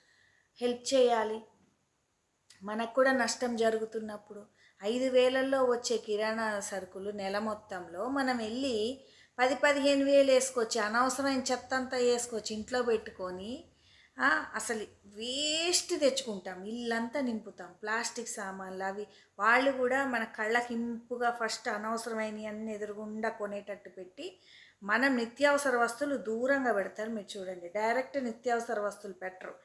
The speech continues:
ఇవన్నీ రంగు రంగు రంగులు ఉన్న, ఆ, ప్లాస్టిక్ డబ్బాలు, ఆ డబ్బాలు, ఈ డబ్బాలు, ఈ డబ్బాలు, ఇవన్నీ మనం కొనాలి కదా, అందుకని ఆ డిస్‌ప్లేలో అలా పెడతారు.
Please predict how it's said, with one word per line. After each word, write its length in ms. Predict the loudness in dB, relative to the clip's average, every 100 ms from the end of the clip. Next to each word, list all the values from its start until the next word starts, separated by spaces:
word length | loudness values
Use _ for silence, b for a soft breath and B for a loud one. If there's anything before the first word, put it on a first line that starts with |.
| B B B
ఇవన్నీ 880 | -2 4 6 6 2 -2 0 2 2
రంగు 300 | 4 2 2
రంగు 300 | 4 4 2
రంగులు 440 | 0 0 0 0 0
ఉన్న, 400 | -2 -2 -2 -6 B B B -8
ఆ, 80 | -8
ప్లాస్టిక్ 560 | -2 0 0 -4 -4
డబ్బాలు, 520 | -4 -2 2 4 4
ఆ 160 | 4 2
డబ్బాలు, 480 | 2 0 -4 -4 -4
ఈ 100 | -2
డబ్బాలు, 400 | -2 -2 -4 -2
ఈ 60 |
డబ్బాలు, 420 | -2 -4 -4 -6 -8 B B B -8
ఇవన్నీ 300 | -2 0 2
మనం 260 | 2 2
కొనాలి 420 | 2 2 4 2 2
కదా, 280 | -2 0
అందుకని 520 | -2 -2 -2 -2 0 0
ఆ 200 | 0 -2
డిస్‌ప్లేలో 560 | -4 -8 -2 0 2
అలా 160 | 0 -2
పెడతారు. 440 | -8 -12 -14 -20